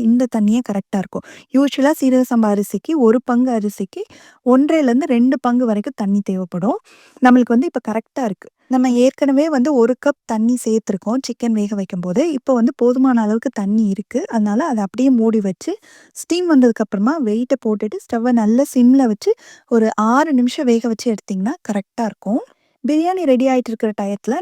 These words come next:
நம்ம வந்து சிக்கன் குருமாக்கு ஒரு மசாலா அரைச்சிடலாம். இதுல வந்து ஒரு ரெண்டு டேபிள் ஸ்பூன் அளவுக்கு தேங்காய், ஒரு டீஸ்பூன் சோம்பு, ஒரு ஏழு, எட்டு போல முந்திரி, இது எல்லாத்தையும் கொஞ்சமா தண்ணி சேர்த்து நல்லா நைஸ் பேஸ்டா அரைச்சு எடுத்துட்டு வந்துடலாம்.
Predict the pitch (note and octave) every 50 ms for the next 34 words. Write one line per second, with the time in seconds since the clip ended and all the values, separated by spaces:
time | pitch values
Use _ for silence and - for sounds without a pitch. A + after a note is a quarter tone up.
0 | F4+ D4+ A#3+ A3 G#3 G3 F#3+ A3 E4 - - C4+ - D4 D4+ D#4 C4+ C4+ A#3+ B3
1 | A#3+ A3+ G#3+ - E4 E4 D4 A#3 A3 G#3+ G3+ - A3+ A3+ A3 G#3+ G3+ G3 - -
2 | F#3+ F3 F3 F3+ A3 D4+ F#4 E4 B3+ A3+ A3+ G#3+ G3 G3+ A#3 D#4 D4 B3+ G#3+ G#3
3 | G#3 G#3+ A#3 C4+ B3 B3 A3+ A3 G#3+ A#3 - - B3+ A#3+ A3+ G#3 G3 F#3 F3 -
4 | - F4+ A4+ - - - _ _ _ _ - A3+ A3 G#3+ G#3+ G3+ G#3 B3+ E4+ G4
5 | - A#3 G#3+ A3 A3+ G#3+ - A3+ A3+ A#3+ - - _ C4 B3+ B3 A3 G3+ G3+ -
6 | - G#3+ G3+ G3+ G3 G3 F#3+ C#4 G4 A#4+ - _ _ _ _ _ _ _ _ _
7 | _ _ C4+ C#4 C#4 C4+ B3 A#3+ B3 C4+ C#4 C#4 B3+ - - C#4+ - - A3+ A3+
8 | B3+ C#4 C4 A3 G3+ G3+ G3 G3+ G3+ - - _ _ _ - B3+ B3 B3 A3+ A#3
9 | B3 B3 - - E4+ A4 - - C#4+ A#3+ A#3+ C4+ C4 D4 C#4+ - A#3+ G#3+ A3 A#3
10 | C4 D4 - - A3+ F#3+ - - D4 D#4 C#4+ A3 G#3 A3+ A#3+ A#3 A3 G#3 G#3 A3
11 | A#3 C4 - - _ - G#3 G3+ G3+ - - C4+ C4+ A#3 F#3+ F#3+ - - - G3+
12 | F3+ - - - F#3 F3+ E3+ E3+ E3+ E3+ E3+ G#3 C#4+ G4